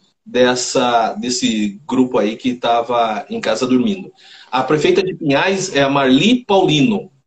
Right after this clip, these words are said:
Marli Paulino é a prefeita de Pinhais que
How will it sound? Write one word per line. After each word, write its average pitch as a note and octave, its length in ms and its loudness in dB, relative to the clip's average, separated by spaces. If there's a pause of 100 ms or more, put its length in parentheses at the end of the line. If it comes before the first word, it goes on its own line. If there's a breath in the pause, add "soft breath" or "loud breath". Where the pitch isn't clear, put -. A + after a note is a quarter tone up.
(140)
Marli A#2 640 -2
Paulino B2+ 600 -4
é A#2+ 80 -6
a A#2 80 -2
prefeita B2 500 -4
de B2+ 160 -4
Pinhais C#3+ 460 -4
que - 100 -16